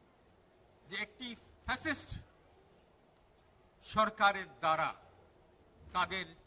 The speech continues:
সন্তানদের তুলে নিয়ে যাওয়া হয়েছে। এখন বিষয়টা হচ্ছে যে আমরা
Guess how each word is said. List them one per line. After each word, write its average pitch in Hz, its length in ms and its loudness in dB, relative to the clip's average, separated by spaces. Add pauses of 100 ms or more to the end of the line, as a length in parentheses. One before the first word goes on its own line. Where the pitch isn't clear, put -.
(680)
সন্তানদের 156 1120 -2 (760)
তুলে 226 280 -2
নিয়ে 151 180 -6
যাওয়া 107 260 -10
হয়েছে। - 300 -20 (2000)
এখন 226 240 6 (420)
বিষয়টা 285 460 0 (1000)
হচ্ছে 226 320 -6 (840)
যে 220 120 0 (840)
আমরা 233 340 4